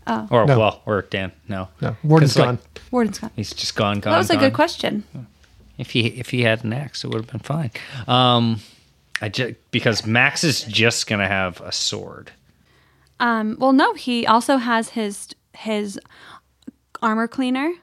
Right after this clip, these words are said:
Speaker 3: You'd have all the things that I'd have. So you probably have a small knife. You probably have some cutlery.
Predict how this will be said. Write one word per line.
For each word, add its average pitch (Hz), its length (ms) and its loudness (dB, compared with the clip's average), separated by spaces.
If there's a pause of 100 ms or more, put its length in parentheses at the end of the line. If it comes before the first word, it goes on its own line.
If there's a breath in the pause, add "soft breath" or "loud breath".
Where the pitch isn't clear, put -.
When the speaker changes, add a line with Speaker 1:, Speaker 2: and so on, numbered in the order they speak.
(800)
Speaker 3:
You'd 202 120 6
have 240 140 4
all 240 140 4
the 233 60 2
things 226 160 4
that 208 80 4
I'd 185 100 4
have. 143 100 2
So - 100 0
you 180 60 4
probably 180 300 2
have 151 140 4
a 143 40 0
small 135 420 2
knife. 135 540 0
You 160 80 -4
probably 139 180 2
have 131 140 -2
some 127 160 -4
cutlery. 156 840 2